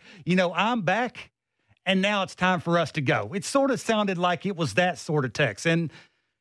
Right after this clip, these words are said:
and I think that's just the way it should be. It's a, it's a, we're in this together. Right. And, and I'm starting to feel it again. And, and,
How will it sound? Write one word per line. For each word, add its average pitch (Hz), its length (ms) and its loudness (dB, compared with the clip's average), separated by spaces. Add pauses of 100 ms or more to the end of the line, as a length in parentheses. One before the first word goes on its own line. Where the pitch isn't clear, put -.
(300)
and 202 120 0
I 220 100 2
think 247 200 -2
that's 214 180 2
just 202 160 -2
the 208 60 0
way 190 160 2
it 143 80 -4
should 190 240 -2
be. 151 180 2
It's 151 160 -4
a, 185 100 0
it's 185 180 -4
a, 202 40 -2
we're 214 220 0
in 294 160 -2
this 269 180 -4
together. 147 520 -4 (440)
Right. 190 240 2
And, 185 140 0
and 180 160 0
I'm 202 220 0
starting 208 300 0
to 175 40 -2
feel 196 240 2
it 185 80 2
again. 170 400 0
And, 165 100 -4
and, 156 320 0